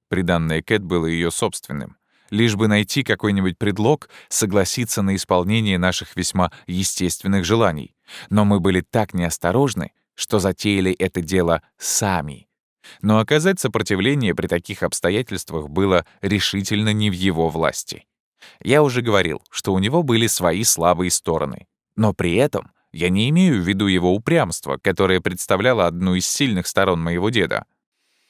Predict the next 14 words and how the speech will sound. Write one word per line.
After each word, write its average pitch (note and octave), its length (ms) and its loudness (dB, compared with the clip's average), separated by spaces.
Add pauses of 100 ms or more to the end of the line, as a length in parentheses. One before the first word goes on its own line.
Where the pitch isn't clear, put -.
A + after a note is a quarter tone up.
(380)
Говоря G2+ 380 2
о C#3 60 0
слабости, B2 560 -2
я G2+ 180 0
подразумеваю F#2+ 920 0 (120)
его E2+ 320 -2
странные A#2+ 840 -2
бабьи F#2 460 -2
предрассудки. G#2+ 960 -6 (460)
Он F2 200 -2
твердо A2 600 0
верил G#2+ 380 0
в - 80 -10
сны, G2 680 -4